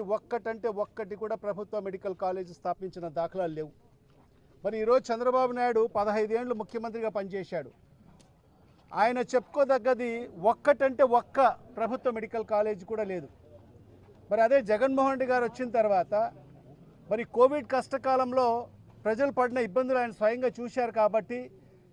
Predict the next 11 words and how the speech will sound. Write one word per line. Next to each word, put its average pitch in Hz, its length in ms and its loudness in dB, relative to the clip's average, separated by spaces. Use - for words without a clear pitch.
ఖచ్చితంగా 269 600 2
మరి 220 140 2
జిల్లాలను 269 520 4
కూడా 254 200 2
రీఆర్గనైజ్ 247 600 2
చేసి 220 320 -4
మరి 220 240 4
ఆ 208 140 10
రోజు 247 240 4
పదమూడు 220 420 2
జిల్లాల 254 280 0